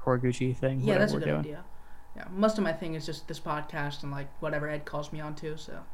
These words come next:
Speaker 2: I'm, I'm happy to be in that
Speaker 1: Mm-hmm.
Speaker 2: call, on call.
Speaker 1: It'll be, like, eight P M on whatever day of the week. I'm like, "Hey, do you wanna record
Speaker 2: <laughs>
Speaker 1: this?"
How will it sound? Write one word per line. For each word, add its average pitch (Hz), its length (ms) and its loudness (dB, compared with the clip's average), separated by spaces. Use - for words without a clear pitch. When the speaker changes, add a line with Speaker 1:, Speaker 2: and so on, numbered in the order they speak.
Speaker 2:
I'm, 202 180 -4
I'm 170 160 -4
happy 156 240 -6
to 156 80 -4
be 156 140 -6
in 151 80 -2
that 160 80 4
Speaker 1:
Mm-hmm. 147 420 6
Speaker 2:
call, 156 160 0
on 156 100 -2
call. 151 320 -4
Speaker 1:
It'll 139 180 10
be, 131 140 10
like, 127 240 8
eight 120 200 6
P 120 180 4
M 117 300 4
on 117 200 2
whatever 120 320 4
day 120 180 4
of 117 60 4
the 117 60 4
week. 117 180 2
I'm 117 100 0
like, 113 120 -2
"Hey, 139 140 8
do 139 60 0
you 127 40 6
wanna 120 160 4
record 123 420 2
Speaker 2:
<laughs> - 60 -12
Speaker 1:
this?" 127 340 4